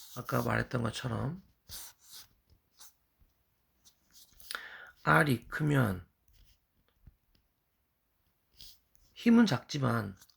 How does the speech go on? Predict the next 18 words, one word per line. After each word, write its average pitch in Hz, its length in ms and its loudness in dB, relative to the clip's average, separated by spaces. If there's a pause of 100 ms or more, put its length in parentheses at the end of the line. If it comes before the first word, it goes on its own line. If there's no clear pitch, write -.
어찌됐건 147 800 -6
무조건 143 460 -8
힘은 175 560 -2
있다는 131 420 -4
거죠. 101 400 -8 (220)
작지만. 113 680 -6 (600)
자, 107 300 0 (360)
그래서 160 420 4
모든 135 400 2
별들은 120 480 0
결국 117 580 -4 (300)
서로 131 300 -6
잡아당기니까 127 1080 -6
언젠가는 123 880 2 (380)
충돌할 160 420 -2
것이다, - 380 -16
그 - 100 -14
말입니다. 98 420 -8